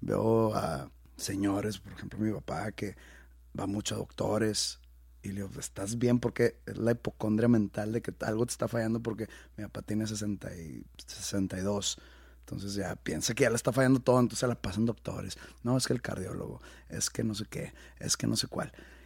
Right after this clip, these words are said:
Y digo, "No puede ser, no, no, no te falla nada". Pero es el miedo de que mi papá ya se siente viejo él, aunque se podría decir que ya es un señor de edad, no se ve así y no está así, nomás que ya es su mente jugándole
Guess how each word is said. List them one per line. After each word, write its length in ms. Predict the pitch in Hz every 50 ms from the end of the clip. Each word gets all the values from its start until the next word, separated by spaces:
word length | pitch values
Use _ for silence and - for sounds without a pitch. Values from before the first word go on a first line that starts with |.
| - -
Y 40 | -
digo, 140 | 123 85 85
"No 120 | 87 - - -
puede 180 | - - -
ser, 320 | - - - - 110 - 117
no, 160 | 104 98 -
no, 180 | 69 - - -
no 120 | 101 101 -
te 180 | - - 113
falla 240 | - 117 123 120 120
nada". 380 | 120 113 113 117 113 - - - - - - - - - - -
Pero 180 | - 113 110 -
es 100 | - -
el 100 | 127 117
miedo 540 | 110 117 117 113 113 110 110 113 123 135 135
de 80 | 131 117
que 120 | - 110
mi 140 | 110 104 104
papá 320 | 117 - - - 73 107
ya 140 | 110 110 107
se 120 | 107 127 120
siente 340 | - 117 110 104 - 110
viejo 340 | 104 107 101 95 - - - 62
él, 160 | - 101 - - -
aunque 540 | - 98 - - - - 101 101 98 90 - - - - - - - - - - -
se 180 | - - - 107
podría 260 | - - - 101 110
decir 240 | 117 113 139 143 127
que 160 | - 139 127
ya 340 | 120 117 117 117 123 127 - - - - - - -
es 100 | - -
un 60 | 110 110
señor 380 | - - 113 117 117 113 113 117
de 80 | 117
edad, 320 | 117 113 110 110 110 110 - - - - - - - -
no 180 | - 113 110 107
se 160 | - - 123
ve 120 | 120 120 117
así 400 | 107 - - 107 104 104 117 131 - - - - - - - - - - - - - - - - -
y 100 | - 117
no 380 | 117 107 104 104 107 107 127 170
está 320 | 180 - - - - 107
así, 300 | 107 - - 135 147 156
nomás 360 | 135 110 107 104 104 104 - -
que 140 | - 117 113
ya 80 | 107
es 80 | 107 -
su 160 | - - 135 123
mente 380 | 104 113 123 139 135 - -
jugándole 540 | - - - 95 92 107 110 110 107 107